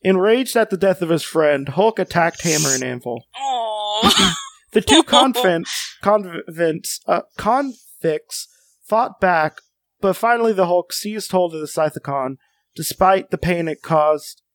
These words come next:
Speaker 1: even to his superhuman form, and split them in two. The Scythecon linked Hammer and Anvil physically, as well as,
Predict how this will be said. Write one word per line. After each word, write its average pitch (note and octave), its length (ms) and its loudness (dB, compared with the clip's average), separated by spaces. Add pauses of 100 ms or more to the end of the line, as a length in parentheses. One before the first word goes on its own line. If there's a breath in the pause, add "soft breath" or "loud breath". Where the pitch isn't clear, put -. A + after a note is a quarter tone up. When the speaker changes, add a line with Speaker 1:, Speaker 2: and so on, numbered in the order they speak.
(640)
Speaker 1:
even G#3 380 2
to G3 160 2
his G3 200 4
superhuman D3 500 -4
form, C3+ 380 -6
and C3+ 140 -8
split - 320 0
them D3+ 160 -2
in B2+ 160 -6
two. - 320 -10 (520)
The D#3 60 -8
Scythecon G3 680 2
linked F#3+ 280 -4
Hammer D#3+ 320 -4
and C3 80 -8
Anvil B2+ 360 -8
physically, C3+ 680 -8 (1000)
as D#3+ 220 -2
well E3 260 4
as, C3+ 460 0